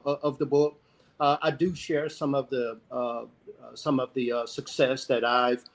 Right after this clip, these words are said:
experienced in my household. By no means do I try to tell anyone, uh, how to raise their <laughs> families, you know, or, or th-, their kids.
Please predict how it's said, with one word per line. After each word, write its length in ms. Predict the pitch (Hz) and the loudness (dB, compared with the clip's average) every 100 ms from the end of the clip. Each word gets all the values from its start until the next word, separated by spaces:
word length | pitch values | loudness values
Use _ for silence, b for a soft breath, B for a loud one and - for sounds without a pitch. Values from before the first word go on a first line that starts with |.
| _ - | _ 0
experienced 520 | 135 - - 139 135 | 2 2 2 4 4
in 80 | 131 | 2
my 140 | 127 | 4
household. 600 | 120 131 131 135 135 139 131 | 2 2 0 2 2 4 4
By 100 | 139 | 6
no 220 | 156 165 | 6 6
means 340 | 151 160 170 | 6 4 2
do 120 | 139 127 | 0 0
I 100 | 120 | 0
try 240 | - 135 | 0 0
to 80 | 123 | 0
tell 240 | - 135 | -2 0
anyone, 560 | 131 156 135 143 147 143 _ _ _ _ | 2 2 2 2 0 -4 _ _ _ _
uh, 200 | 131 123 | 0 2
how 180 | 131 147 | 2 0
to 140 | 135 | 2
raise 280 | 135 143 139 | 2 2 0
their 120 | 170 | -4
<laughs> 120 | - | -4
families, 460 | 147 127 185 170 147 | -6 2 2 2 0
you 80 | 147 | 0
know, 200 | 139 143 | 0 0
or, 240 | 139 131 | -2 -2
or 160 | 131 127 | 0 -2
th-, 140 | 131 123 | -4 -4
their 160 | 127 | -4
kids. 540 | - 147 139 143 - | -2 0 2 0 -4